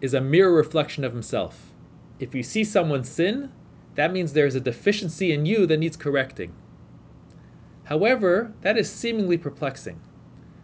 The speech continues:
We know that the Torah tells us that "Heicheach techiach es amisecha,"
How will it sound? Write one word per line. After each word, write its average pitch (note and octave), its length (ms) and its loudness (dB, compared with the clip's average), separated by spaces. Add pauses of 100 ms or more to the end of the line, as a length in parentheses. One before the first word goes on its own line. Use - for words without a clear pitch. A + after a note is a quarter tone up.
We D3+ 120 0
know C4 220 4
that E3+ 160 -2
the D3+ 60 -10
Torah G#3 360 0
tells C3 340 -2
us E3+ 140 -2
that B2 160 -2
"Heicheach F#3 500 -2
techiach D3 460 -4
es - 100 -10
amisecha," E3 680 -2